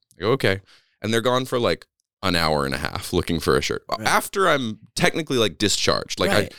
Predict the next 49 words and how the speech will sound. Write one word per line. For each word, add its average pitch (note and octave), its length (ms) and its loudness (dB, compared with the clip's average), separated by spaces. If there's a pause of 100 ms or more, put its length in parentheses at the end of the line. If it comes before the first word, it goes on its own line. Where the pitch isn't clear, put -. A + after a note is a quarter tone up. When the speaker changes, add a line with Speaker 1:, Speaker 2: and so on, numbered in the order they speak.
Speaker 1:
and D#3+ 140 2
I'm E3+ 100 0
taking A3 300 0
up G3 100 -2
a D3+ 80 2
room, D3+ 300 2
like, A2 120 0
somebody E3+ 420 0
else A#2+ 160 4
should - 120 -8
be G2+ 100 0
in F2 60 2
the D#2+ 60 2
room. C#2+ 180 -6 (100)
Speaker 2:
Yeah. F#3 220 -6 (120)
Speaker 1:
And A#2+ 120 -2
so D3 120 6
I'm C#3 120 4
kind E3 180 -2
of D3 60 -2
like, B2 160 -4
anytime D3+ 320 0
anyone B2 260 0
comes A2+ 160 2
by G#2+ 120 4
the F#2 100 0
door, G2 220 2
I'm F#2+ 80 0
like, F2+ 180 -4 (260)
"Hello," G3 720 2
like, B2+ 180 -4
doing A2+ 200 2
that. G#2 160 -2
Speaker 2:
<laughs> - 640 -2
Why B2 140 0
Speaker 1:
And A3+ 60 4
Speaker 2:
can't B3 120 2
you A#3+ 60 2
leave A3+ 160 2
in G3+ 60 -2
a E3+ 40 -4
Speaker 1:
yeah, D#3+ 60 -4
Speaker 2:
hospital F3 300 2
Speaker 1:
why C#3 80 0
can't F2+ 180 0
Speaker 2:
gown? F#2 200 -8 (480)
Speaker 1:
I C3+ 120 2
don't A#2 160 2
know. E2 160 -8